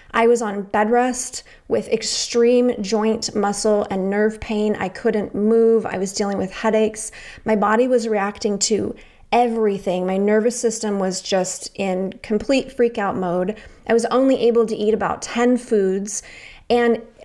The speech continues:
I was so grateful at the same time because I had created a business that could allow for anything, that could cover me if something happened. And we've had situations over the years where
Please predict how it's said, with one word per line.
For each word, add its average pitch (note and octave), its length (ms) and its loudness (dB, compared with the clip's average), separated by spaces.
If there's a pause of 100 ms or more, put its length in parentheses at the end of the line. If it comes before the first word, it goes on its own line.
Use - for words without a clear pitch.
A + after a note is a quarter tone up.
I B3 120 2
was C4 120 0
so D4 360 0
grateful A3+ 720 0
at G#3+ 160 -2
the G#3+ 80 0
same A3 300 0
time G3 300 -4
because B3+ 420 0
I C#4 100 2
had A#3 260 0
created G#3+ 540 0
a G3 60 -2
business G3+ 640 -2 (340)
that G#3+ 160 0
could - 140 -2
allow F#3+ 260 2
for F#3 160 -6
anything, F3 640 -6 (280)
that A3 180 0
could F#3+ 240 -4
cover A3 360 0
me A3 280 2
if G3+ 100 -2
something F#3+ 360 -2
happened. F3 540 -4
And A3 120 2
we've A3+ 120 4
had A#3+ 380 0
situations G#3 760 -2
over G3 200 -2
the F3+ 100 -2
years F#3 400 -2
where F#3 280 -2